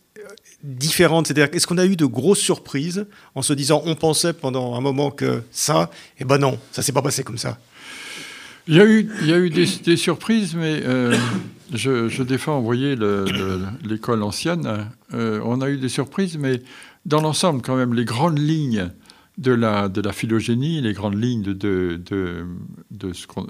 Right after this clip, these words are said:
Speaker 2: ce que j'appelais les, les filiations, étaient, étaient bonnes, quoi.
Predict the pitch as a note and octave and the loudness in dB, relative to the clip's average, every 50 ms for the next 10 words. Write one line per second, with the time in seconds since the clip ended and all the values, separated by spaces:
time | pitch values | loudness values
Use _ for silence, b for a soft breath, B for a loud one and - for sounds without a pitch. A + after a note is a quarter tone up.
0 | - - - - - F2+ F2+ F#2+ F2+ - - G2+ F#2 F2+ F2 E2+ E2+ E2 F2 F#2 | -12 -16 -12 -10 -8 -8 -6 -8 -8 -8 -6 -6 -4 -4 -4 -6 -6 -6 -8 -10
1 | F2+ - G2+ F#2 F#2+ F#2+ F#2+ - - D#3+ D#3 E3 - B B B B B B B | -8 -8 -8 -6 -6 -6 -6 -6 -6 -6 -6 -6 -8 B B B B B B B
2 | B - A#2+ A2+ - - A#2 G#2+ - A#2 G#2 A2 A#2 G#2+ F#2+ F2 D#2+ - - E2+ | B -8 -6 -6 -4 -6 -4 -4 -2 -2 -2 -2 -2 -2 -4 -6 -10 -12 -14 -16
3 | E2+ | -16